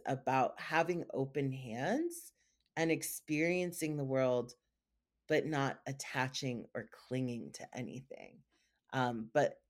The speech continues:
allowing the de-, desire to be felt and, and just allowing it to move through you. Such an abstract and beautiful concept.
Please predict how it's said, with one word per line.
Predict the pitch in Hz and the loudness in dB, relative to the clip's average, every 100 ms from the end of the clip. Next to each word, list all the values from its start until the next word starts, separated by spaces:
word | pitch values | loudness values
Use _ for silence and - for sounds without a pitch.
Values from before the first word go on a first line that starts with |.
| - | -2
allowing | 147 143 139 147 147 139 | 2 6 6 6 4 0
the | 127 | 0
de-, | 127 120 - - | 0 0 -2 -4
desire | 139 120 127 123 123 | -4 -2 -2 -2 -6
to | - - | -8 -10
be | 117 - _ | -12 -12 _
felt | 123 120 104 - - - _ _ _ _ _ _ _ _ _ _ | -2 0 -2 -6 -16 -16 _ _ _ _ _ _ _ _ _ _
and, | 156 160 - - | 2 2 0 -4
and | 165 | -4
just | 170 - | -4 -2
allowing | 202 165 131 131 165 185 | -2 0 0 2 0 0
it | 165 120 | -2 -4
to | - | -2
move | 139 135 131 - | 0 0 -2 -6
through | 120 123 156 | -6 -2 -2
you. | 156 110 71 - - - _ | 0 -2 -2 -6 -14 -20 _
Such | - - 254 269 | -4 6 8 8
an | 349 | 2
abstract | 180 120 170 170 - 151 151 170 - | 2 4 2 2 4 6 8 4 0
and | 143 139 | 0 0
beautiful | 135 127 139 165 202 208 | -2 0 0 2 0 0
concept. | - 202 208 214 202 208 - | 0 0 0 4 4 2 -4